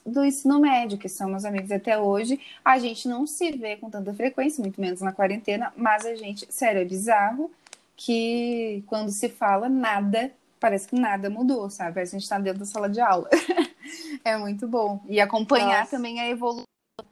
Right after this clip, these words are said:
Speaker 1: né, de, de conquistas, de, sabe, ainda mais que era colégio público, então tinha uma, tem uma coisa, assim, de muito orgulho de ver onde eles conseguiram chegar, sabe?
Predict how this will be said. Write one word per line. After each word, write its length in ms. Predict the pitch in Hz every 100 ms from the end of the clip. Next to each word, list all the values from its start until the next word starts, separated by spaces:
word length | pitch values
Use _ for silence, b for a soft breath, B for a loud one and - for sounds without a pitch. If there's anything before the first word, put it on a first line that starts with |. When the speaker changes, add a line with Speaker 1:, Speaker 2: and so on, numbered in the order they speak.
| _ _ _ _ _ _ _ _ _
Speaker 1:
né, 280 | - 170 165
de, 760 | 170 175 170 160 156 156 151 151
de 140 | - 190
conquistas, 960 | 196 196 - 214 226 214 - 190 180 170
de, 160 | 175
sabe, 380 | 170 180 180 180
ainda 220 | 180 180
mais 320 | 185 180 185
que 440 | - 202 190 190 185 _ _ -
era 160 | 180
colégio 340 | 180 175 170 -
público, 500 | - 196 226 226 220
então 240 | 202 196
tinha 280 | 196 - 196
uma, 260 | 196 196 170
tem 200 | - 180
uma 140 | 180
coisa, 260 | 180 175 175
assim, 160 | 175 185
de 180 | 180 180
muito 220 | 180 190
orgulho 380 | 233 226 214 220
de 140 | 208
ver 160 | 208 202
onde 140 | 202 202
eles 200 | 196 208
conseguiram 520 | 226 208 208 202 202
chegar, 460 | 202 226 208 170 170
sabe? 280 | - -